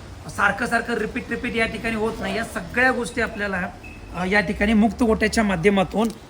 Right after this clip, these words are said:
या ठिकाणी केल्या गेल्या पाहिजेत. आता तुम्हाला प्रश्न पडला असेल की, अ, माझ्या गोठ्यामध्ये सगळी जनावरं खुली सोडलेली आहेत काय? होय. आता फक्त तुम्हाला दाखवायचं झालं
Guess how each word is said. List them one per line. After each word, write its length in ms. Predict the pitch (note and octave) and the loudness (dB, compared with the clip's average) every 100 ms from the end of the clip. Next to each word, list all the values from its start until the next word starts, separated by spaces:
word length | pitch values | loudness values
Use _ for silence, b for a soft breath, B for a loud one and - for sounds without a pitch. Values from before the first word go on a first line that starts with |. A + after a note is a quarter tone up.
| - | 6
या 100 | G#3+ | 8
ठिकाणी 320 | F#3 F#3 G3 | 8 4 4
केल्या 300 | G#3 A3 G#3 | 8 10 10
गेल्या 240 | F#3 E3+ D#3 | 10 6 6
पाहिजेत. 340 | D#3+ D3 D#3 - B B B B | 2 2 0 0 B B B B
आता 140 | G3+ A#3+ | 6 6
तुम्हाला 320 | B3+ C4 C4+ | 12 12 12
प्रश्न 300 | C4 B3+ B3 | 10 8 8
पडला 280 | A#3+ A#3+ C4 | 8 10 10
असेल 260 | B3+ B3 - | 10 4 6
की, 200 | C4 C4 C4 B B B - | 6 6 2 B B B 4
अ, 60 | G#3 G#3+ G#3+ G#3+ G#3+ F#3 | 8 10 10 8 6 6
माझ्या 300 | F3+ G3 B3 | 6 10 12
गोठ्यामध्ये 760 | B3 B3 B3 B3 A#3+ B3+ B3 - - | 12 10 10 10 10 10 8 -2 -6
सगळी 300 | - A3 A#3+ | 6 8 10
जनावरं 380 | A#3 B3 B3 C4 B3 | 12 12 12 12 10
खुली 220 | A3 A3+ | 8 8
सोडलेली 320 | - B3 A#3 A#3+ | 10 8 10 8
आहेत 120 | - | 6
काय? 120 | B3 - | 4 6
होय. 260 | A#3 A3+ A#2+ - b b - | 12 12 12 0 b b -2
आता 160 | F#3+ B3 | 2 6
फक्त 220 | A3+ A3+ C4 | 6 6 4
तुम्हाला 280 | B3+ B3+ | 6 6
दाखवायचं 380 | B3 A#3 A#3+ A#3+ | 6 4 4 6
झालं 280 | A#3 G3 | 6 4